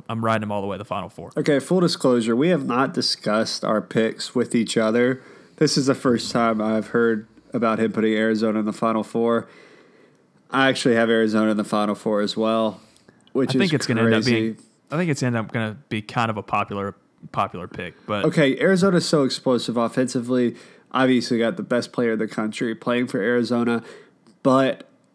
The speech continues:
Speaker 2: it's going to be tough if they have to go through Virginia and Cincinnati, two very stout defensive teams. If they're off at all, they'll get beat in either of those games.
Speaker 1: Without a doubt. I mean, and I, I don't feel confident about this at all.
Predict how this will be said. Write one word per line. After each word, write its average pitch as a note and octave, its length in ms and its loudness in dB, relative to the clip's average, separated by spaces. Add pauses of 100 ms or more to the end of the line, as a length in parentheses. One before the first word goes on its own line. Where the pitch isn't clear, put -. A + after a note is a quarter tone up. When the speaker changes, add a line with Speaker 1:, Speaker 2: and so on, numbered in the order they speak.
Speaker 2:
it's C#3 200 -2
going C#3+ 260 4
to C#3+ 60 4
be C3+ 160 2
tough A#2+ 360 0
if A#2 120 -8
they B2+ 100 2
have A#2 120 0
to B2+ 100 0
go A#2 180 2
through A2+ 360 0
Virginia A#2 680 0
and B2 280 -2
Cincinnati, A2 600 -2
two B2+ 260 0
very A#2 300 2
stout A#2 600 -4
defensive A#2+ 480 -4
teams. A2 400 -2
If G#2 100 -4
they're B2 240 0
off A#2+ 340 -2
at A#2+ 220 -2
all, B2 420 2 (380)
they'll A#2 200 0
get A2 200 -2
beat A2 280 0
in A2 260 -6
either A2+ 280 -2
of G#2 60 -4
those G2+ 240 -6
games. G1+ 580 -10 (800)
Speaker 1:
Without C#3+ 320 0
a A2 60 -2
doubt. G2+ 340 0
I A#2 80 -2
mean, B2 260 2 (100)
and C3 140 -2
I, C#3+ 260 2
I C3 80 4
don't C#3 140 0
feel C#3 140 -2
confident A2 480 -4
about G#2 260 -4
this A2 240 -6
at A#2 180 -4
all. F#2+ 400 -4